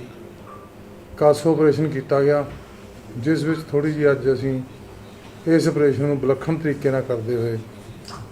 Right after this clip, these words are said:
ਅੱਜ ਅਸੀਂ ਵੱਡੀ ਕਾਮਯਾਬੀ ਹਾਸਲ ਕੀਤੀ ਹੈ। ਇਸ ਵਿੱਚ as per instruction of ਸੀ ਪੀ ਸਰ ਕਿ ਅਸੀਂ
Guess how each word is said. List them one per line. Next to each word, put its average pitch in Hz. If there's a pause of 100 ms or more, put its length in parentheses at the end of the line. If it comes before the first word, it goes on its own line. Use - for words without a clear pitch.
(280)
ਅੱਜ 135
ਅਸੀਂ 135
ਵੱਡੀ 135
ਕਾਮਯਾਬੀ 123
ਹਾਸਲ 113 (100)
ਕੀਤੀ 113
ਹੈ। 120 (1500)
ਇਸ 170
ਵਿੱਚ 170 (920)
as 151
per 156
instruction 151
of 139 (180)
ਸੀ 139
ਪੀ 147
ਸਰ 143 (1600)
ਕਿ 165
ਅਸੀਂ 175